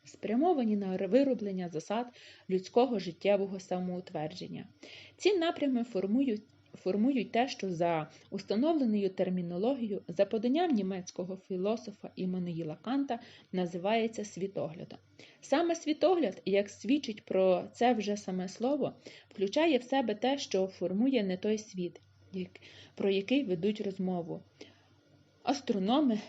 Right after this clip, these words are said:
та фізики, а той, в якому живе людина,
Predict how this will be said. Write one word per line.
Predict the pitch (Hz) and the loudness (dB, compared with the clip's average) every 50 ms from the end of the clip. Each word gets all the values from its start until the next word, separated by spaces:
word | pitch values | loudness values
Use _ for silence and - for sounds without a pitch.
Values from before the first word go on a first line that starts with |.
| - - - | -14 -6 -4
та | - 269 | -2 -2
фізики, | 247 - - 185 160 151 - 175 185 - - - 180 185 - _ _ - - - - | -2 -2 -2 -2 -2 -2 -4 -10 -14 -12 -12 -12 -12 -12 -16 _ _ -20 -20 -10 -6
а | 202 214 | -6 -4
той, | 208 - 294 339 339 | 0 4 4 6 6
в | 240 | 6
якому | 214 214 214 - 240 233 240 233 | 4 4 4 4 4 4 4 2
живе | 220 226 214 190 214 226 233 | 2 0 0 2 2 2 2
людина, | 220 226 180 160 185 180 165 165 170 | 0 -2 -2 -4 -4 -6 -6 -8 -12